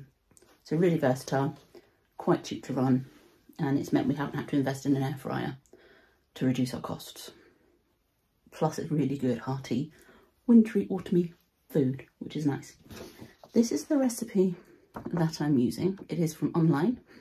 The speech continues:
I can't remember the name of the blogger, but it's from online, with a couple of modifications. Uh, one is that we are using mixed herbs rather than the basil, because although I have got basil plants, they're,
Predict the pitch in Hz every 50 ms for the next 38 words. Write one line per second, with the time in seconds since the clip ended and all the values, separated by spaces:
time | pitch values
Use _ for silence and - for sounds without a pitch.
0 | - - - - - - - - - - - - - 156 165 160 - 156 151 -
1 | - - - - 147 170 165 214 226 - - _ _ - - - - - - -
2 | _ _ _ - 170 - - 151 147 139 131 147 165 170 - - - - _ _
3 | _ 262 240 233 233 233 226 202 - 185 175 165 151 156 - - - 156 143 147
4 | - - 175 180 180 - - _ _ _ _ _ _ _ _ _ _ _ _ _
5 | 240 180 170 165 - - 185 202 208 202 196 - - - 185 180 165 165 180 185
6 | 180 185 185 185 175 175 175 170 165 170 165 165 165 165 160 - - _ _ _
7 | _ _ _ _ _ _ _ _ _ - - - 180 175 170 165 - - - 165
8 | 160 160 160 165 - - - 180 175 170 170 160 160 160 160 151 151 156 151 147
9 | 151 156 147 170 165 - - - _ _ _ _ _ _ _ _ - 175 170 -
10 | 170 160 160 151 151 151 - - - - 196 202 196 196 190 180 170 190 180 170
11 | - 175 165 156 156 - - - - - - - - - _ _ _ _ _ _
12 | _ 170 160 - - - - 160 160 160 - - - - 180 180 180 180 175 170